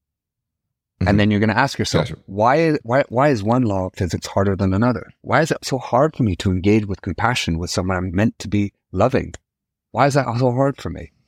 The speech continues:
Speaker 2: Is it about that person? Is it about the dynamic? Or is it something about my history?
Speaker 1: And that's why the past is so dangerous.
Speaker 2: Dangerous,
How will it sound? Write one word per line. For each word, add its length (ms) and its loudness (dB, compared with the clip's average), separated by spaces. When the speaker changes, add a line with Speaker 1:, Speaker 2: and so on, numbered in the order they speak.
Speaker 2:
Is 120 2
it 120 2
about 220 2
that 180 -4
person? 400 0
Is 180 -4
it 20 -2
about 200 0
the 100 -2
dynamic? 500 0
Or 80 2
is 80 2
it 80 -2
something 260 0
about 220 -2
my 140 0
history? 480 -6
Speaker 1:
And 100 2
that's 140 2
why 80 2
the 100 2
past 280 0
is 60 -12
so 120 -2
dangerous. 480 -6
Speaker 2:
Dangerous, 640 2